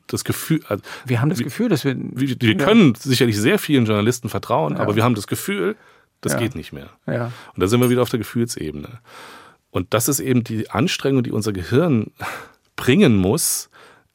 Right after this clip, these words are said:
Speaker 1: unterschiedliche Perspektiven rational, nicht emotional, aufzusaugen, zu betrachten, um sich daraus eine Vor-,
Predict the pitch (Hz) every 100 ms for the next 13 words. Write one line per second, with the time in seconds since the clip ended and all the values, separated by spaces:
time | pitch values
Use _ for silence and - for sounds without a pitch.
0 | _ - 170 185 160 - 156 147 127 117
1 | 113 - 107 - - 135 156 170 - 185
2 | 202 _ _ _ - 123 - - 113 101
3 | 95 73 160 151 - 151 147 - 104 90
4 | 104 127 160 _ _ _ _ - 131 165
5 | - 127 123 135 151 - 104 - 127 -
6 | - - 156 180 - - - - 123 98
7 | 98 - _ _ _ _ - 113 147 139
8 | 127 127 - - 110 113 - 110